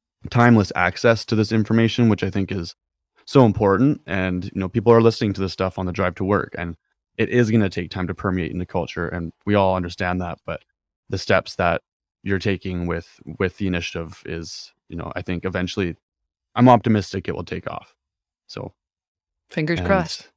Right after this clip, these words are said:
Speaker 1: fingers
Speaker 2: <laughs>
Speaker 1: crossed. Well, I cannot thank you enough for this conversation. Could you quickly remind me what the book that you wrote was called? I, I missed that. I was gonna write it down real quick.
Speaker 2: Yeah, it's called Lead the Change,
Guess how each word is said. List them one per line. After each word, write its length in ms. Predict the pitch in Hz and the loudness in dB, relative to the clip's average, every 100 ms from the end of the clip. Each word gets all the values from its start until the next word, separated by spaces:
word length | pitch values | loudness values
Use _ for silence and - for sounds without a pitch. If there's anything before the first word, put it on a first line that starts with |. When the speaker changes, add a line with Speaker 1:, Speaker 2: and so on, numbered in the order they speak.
| _ _ _ _ _ _ | _ _ _ _ _ _
Speaker 1:
fingers 460 | - 113 113 117 120 | 2 4 4 2 -2
Speaker 2:
<laughs> 80 | |
Speaker 1:
crossed. 560 | 101 90 82 82 - - - _ - - _ _ _ _ _ _ - | -6 -4 -4 -6 -14 -20 -20 _ -20 -20 _ _ _ _ _ _ -2
Well, 120 | 110 | 4
I 120 | 107 107 | 4 4
cannot 500 | - 131 139 143 - _ _ _ | 4 8 8 8 4 _ _ _
thank 260 | 123 120 110 | 2 2 2
you 380 | 113 110 95 - _ - | 0 2 0 -4 _ -2
enough 480 | 104 101 98 - - - | 2 2 0 -6 -20 -6
for 200 | 117 101 | -2 0
this 140 | 92 | 0
conversation. 520 | 110 98 92 98 110 | -2 -2 0 0 0
Could 160 | 104 135 | 0 2
you 160 | 220 | 2
quickly 340 | 190 190 170 190 | 4 4 6 6
remind 300 | 165 120 123 | 8 8 8
me 160 | 117 107 | 8 4
what 560 | - 101 101 107 113 - _ _ _ _ | 0 -4 4 4 4 0 _ _ _ _
the 60 | - | -2
book 300 | 92 104 - - | 2 0 -2 2
that 100 | 131 | 2
you 100 | 117 | 6
wrote 160 | 127 123 | 6 6
was 140 | 135 | 2
called? 280 | - 135 160 | 4 4 4
I, 100 | 107 92 - - | 0 -2 -6 0
I 60 | |
missed 220 | 110 113 - | 4 4 2
that. 80 | |
I 20 | 92 | -2
was 100 | 95 | 2
gonna 100 | 107 | 4
write 160 | 110 | 4
it 80 | 98 | 2
down 200 | 92 98 | 0 0
real 120 | 90 | -2
quick. 160 | 87 - | -4 0
Speaker 2:
Yeah, 140 | 254 185 | 2 2
it's 180 | 190 | -2
called 280 | - 220 208 - | -2 -2 -2 -2
Lead 420 | 180 202 226 226 - | -2 0 0 -2 -6
the 180 | 180 185 | -2 -2
Change, 640 | - 185 175 220 247 - | 0 0 0 0 -2 -8